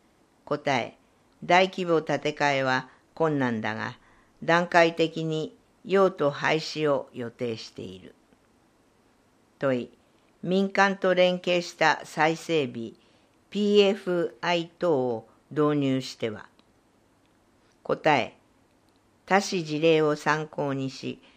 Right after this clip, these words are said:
将来は導入も視野に検討したい。問い。残土処分場への住民の不安に対する市の現状認識は。答え。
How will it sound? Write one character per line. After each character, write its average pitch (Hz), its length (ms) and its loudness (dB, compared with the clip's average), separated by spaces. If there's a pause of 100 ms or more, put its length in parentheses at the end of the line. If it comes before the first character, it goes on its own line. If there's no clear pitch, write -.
(100)
将 190 300 2
来 151 240 4
は 135 340 2
導 170 300 0
入 170 220 0
も 156 240 -2
視 - 220 -2
野 156 120 2
に 127 160 -2
検 127 380 -4
討 117 160 -6
し - 160 -18
た 92 120 -10
い。 82 120 -18 (1400)
問 151 200 2
い。 135 160 -8 (300)
残 202 380 0
土 156 140 0
処 156 200 -2
分 175 300 -2
場 165 320 4
へ 156 100 -2
の 120 240 -6 (380)
住 190 320 0
民 196 260 -4
の 185 140 -4
不 180 240 -4
安 175 220 -2
に 165 120 -8
対 160 300 -4
す 156 200 -10
る 120 240 -8 (160)
市 - 220 -10
の 160 240 -4 (140)
現 170 340 -2
状 165 220 0
認 143 340 -6
識 - 320 -16
は。 92 160 -14 (1400)
答 151 320 0
え。 117 180 -4